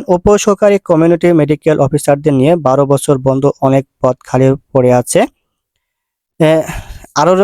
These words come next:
দেখুন এখানে বিস্তারিত আরও বলা আছে যে পিএসসিতে সব ধরনের নিয়োগ পরীক্ষা বন্ধ আছে। এইসব পরীক্ষার মধ্যে রয়েছে চল্লিশতম বিসিএস এর মৌখিক পরীক্ষা, পঁয়তাল্লিশতম বিসিএস এ লিখিত পরীক্ষার ফল প্রকাশ করা ও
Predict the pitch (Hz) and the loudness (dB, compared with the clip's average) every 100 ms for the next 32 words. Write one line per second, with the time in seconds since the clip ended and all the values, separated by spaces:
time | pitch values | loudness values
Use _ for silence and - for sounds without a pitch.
0 | 196 - 175 180 156 156 165 160 190 180 | -2 -4 -2 0 0 0 0 0 -2 0
1 | 151 151 156 147 - 175 - _ _ _ | 0 2 2 0 0 -4 -4 _ _ _
2 | _ _ - 143 139 214 220 - 240 - | _ _ -2 0 0 2 2 0 -4 0
3 | 180 240 208 - 185 180 202 202 208 180 | 2 2 -2 0 -2 0 0 0 0 0
4 | 180 - 175 170 175 143 147 147 151 151 | 0 -2 -2 0 0 0 0 2 0 0
5 | 185 160 - 151 - 151 151 156 139 135 | -2 0 0 -4 0 -2 0 0 0 0
6 | - 143 139 135 208 - _ _ _ - | 0 2 2 0 -2 -4 _ _ _ -4
7 | 180 185 175 208 196 175 - 180 165 170 | 0 0 0 0 2 0 0 0 2 2
8 | 143 139 165 - 160 151 - 180 180 147 | 0 0 -2 -2 0 0 -2 -4 0 -2
9 | 143 151 143 - 147 139 135 - 147 143 | -2 -2 -2 0 0 0 -2 0 0 0
10 | 127 151 165 - 160 156 160 151 - 135 | -2 -6 -8 -2 -2 0 -2 -2 -2 -4
11 | 143 143 139 - 147 139 220 - - _ | -4 -4 -4 -2 -2 0 -4 -14 -20 _
12 | - | -2